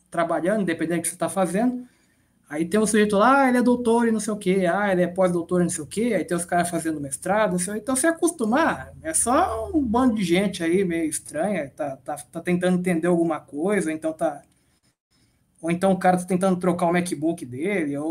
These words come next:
ou tá estudando mesmo, e é, é tudo gente. Então, então tinha lá a figura curiosa Cretil, que eu só ouvia falar nas vendas, e tinha o Blau, que apareceu lá.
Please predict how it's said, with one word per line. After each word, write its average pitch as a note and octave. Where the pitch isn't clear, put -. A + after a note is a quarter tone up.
ou F3
tá F#3
estudando E3
mesmo, D3
e B3
é, C4+
é -
tudo D4+
gente. F3+
Então, D#3+
então G3+
tinha F3+
lá E3+
a -
figura F3
curiosa E3+
Cretil, G#3+
que -
eu C#3+
só -
ouvia D#3+
falar D#3+
nas F3+
vendas, A#3
e A#3+
tinha B3+
o C#4+
Blau, G3
que F3
apareceu F3
lá. C#4